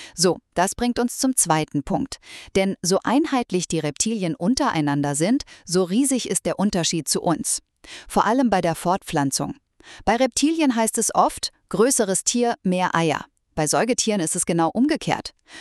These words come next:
Größere Tiere bekommen tendenziell weniger Nachwuchs. Und auch die Brutzeit ist bei Reptilien, ganz anders als bei uns, völlig unabhängig von der Größe. Und schließlich, ja, da gibt's noch einen echten Plot-Twist, die Brückenechse, auch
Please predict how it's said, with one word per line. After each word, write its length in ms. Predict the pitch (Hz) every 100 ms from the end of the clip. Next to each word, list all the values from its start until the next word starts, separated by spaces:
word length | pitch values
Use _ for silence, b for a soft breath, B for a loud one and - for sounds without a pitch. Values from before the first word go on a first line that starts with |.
| B
Größere 440 | - 233 - 214 180
Tiere 440 | - 302 190 226
bekommen 420 | 220 - 202 190
tendenziell 680 | - 214 196 185 - 175 147
weniger 400 | 165 254 185 156
Nachwuchs. 600 | 147 135 - - - - - _ - B B
Und 280 | - 185 -
auch 160 | 180 -
die 140 | 175
Brutzeit 600 | 156 214 349 - 185 190
ist 180 | 185 -
bei 140 | 165
Reptilien, 680 | 160 151 - 254 226 185 262 b b
ganz 220 | 143 147 -
anders 380 | 202 254 143 -
als 200 | 151 -
bei 160 | 160
uns, 220 | - 233 - b
völlig 480 | - - 269 311 -
unabhängig 580 | 226 220 202 196 185 180
von 160 | 175 170
der 140 | 196
Größe. 400 | 165 143 143 - - _ _ - B B B
Und 180 | 254
schließlich, 640 | - 254 277 294 330 - - -
ja, 200 | 185 160 _
da 120 | - 147
gibt's 220 | 147 -
noch 220 | 202 -
einen 240 | 170 156
echten 320 | 156 160 - 165
Plot-Twist, 640 | 196 185 - 226 311 - B B -
die 100 | 247
Brückenechse, 840 | - 196 233 165 - 147 - 156 -
auch 260 | - 143